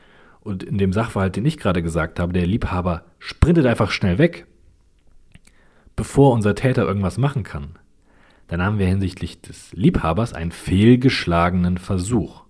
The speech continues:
Also kein Rücktritt. Also Mord in Tateinheit mit versuchtem Mord. Wäre das in diesem Klausurfall gewesen.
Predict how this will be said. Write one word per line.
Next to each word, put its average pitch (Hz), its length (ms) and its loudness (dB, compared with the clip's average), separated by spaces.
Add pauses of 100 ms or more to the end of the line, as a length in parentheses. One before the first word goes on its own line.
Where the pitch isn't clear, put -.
(400)
Also 90 180 -2
kein 117 300 4
Rücktritt. - 480 2 (480)
Also 107 600 4 (540)
Mord 104 360 4
in 95 100 0
Tateinheit 98 640 2
mit 104 400 0
versuchtem - 460 4
Mord. - 280 -2 (240)
Wäre 85 240 -8
das 87 160 -4
in 95 80 -6
diesem 92 180 -2
Klausurfall 92 580 -2
gewesen. 67 440 -14